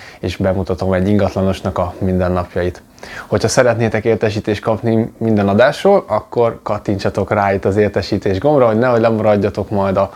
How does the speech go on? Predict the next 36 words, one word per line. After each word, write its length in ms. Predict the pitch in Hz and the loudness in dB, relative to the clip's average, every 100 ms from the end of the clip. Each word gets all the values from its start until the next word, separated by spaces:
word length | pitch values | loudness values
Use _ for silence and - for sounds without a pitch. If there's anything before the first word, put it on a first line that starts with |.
| - - | -12 -12
holnapi 480 | - 98 95 92 101 | -2 0 0 -2 2
adásról, 680 | 110 143 131 - 117 107 104 - - - | 4 4 2 0 0 2 0 -10 -16 -8
mert 300 | 92 90 95 | -6 -4 -4
én 140 | 98 | -2
azt 140 | 107 | 0
gondolom, 160 | 104 98 | 2 2
nagyon 200 | 104 101 | 2 2
izgalmas 420 | 101 98 92 92 | 2 0 -2 -2
dolgokkal 460 | 104 95 92 - 90 | -2 -2 -2 -4 -4
jövök. 300 | 87 85 - - - - - - - - - - 143 | -2 -4 -8 -20 -20 -20 -18 -18 -18 -18 -18 -2 4
Mivel 140 | 185 | 6
is 120 | 123 | 4
készültem 560 | - 139 - 120 110 101 | 2 0 0 0 0 2
ma, 280 | 110 151 170 - - | 2 2 -2 -8 -4
ugye 180 | 110 107 | 0 0
most 200 | 110 - | 0 -2
péntek 400 | 117 120 143 139 | -2 2 0 2
van, 260 | 175 175 151 - - 101 113 113 | 2 2 0 -6 -8 -4 -2 -2
és 120 | 110 | 2
arra 180 | 151 120 | 2 4
gondoltam, 680 | 120 107 104 - 120 123 | 2 2 2 0 -2 0
hogy 540 | 113 104 104 104 104 104 - | 0 0 2 4 2 0 0
volt 340 | 123 123 104 | 4 4 4
egy 320 | 101 101 - - - - | 0 0 -4 -16 -14 -2
nem 220 | 117 104 | 0 2
túl 180 | 107 101 | 2 2
jó 120 | 98 | 2
napom 340 | 104 98 101 | 0 0 0
a 160 | 95 95 | 0 0
héten, 400 | 101 110 156 139 | 0 0 0 0
amikor 320 | 98 98 104 | 0 -2 0
egy 160 | 98 113 | 2 2
órán 340 | 107 101 101 | 4 2 2
belül 300 | 104 104 101 | 4 4 2
hirtelen 500 | 101 107 98 98 98 | 0 0 0 0 0
három, 520 | - 104 95 95 101 | -2 -2 0 0 -2